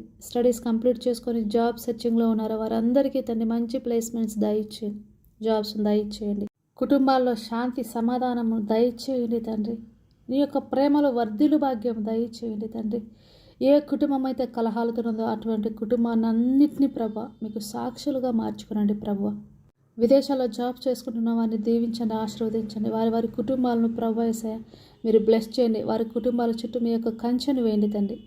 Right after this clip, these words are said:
ఇదిగో ప్రభా, ప్రార్థనలో ఏకీభవిస్తున్న ప్రతి బిడ్డ కుటుంబం చుట్టూనైనా ప్రభా మీ యొక్క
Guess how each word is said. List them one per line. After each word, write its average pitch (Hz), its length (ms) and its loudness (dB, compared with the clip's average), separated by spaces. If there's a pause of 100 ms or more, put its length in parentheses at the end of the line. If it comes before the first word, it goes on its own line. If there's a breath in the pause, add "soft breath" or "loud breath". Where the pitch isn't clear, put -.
(140)
ఇదిగో 226 240 -4
ప్రభా, 226 300 -2 (560 loud breath)
ప్రార్థనలో 262 460 2
ఏకీభవిస్తున్న 269 640 0
ప్రతి 247 360 -4
బిడ్డ 233 240 0 (140)
కుటుంబం 294 440 4
చుట్టూనైనా 247 600 -2
ప్రభా 220 260 -6
మీ 220 120 -4
యొక్క 220 180 -8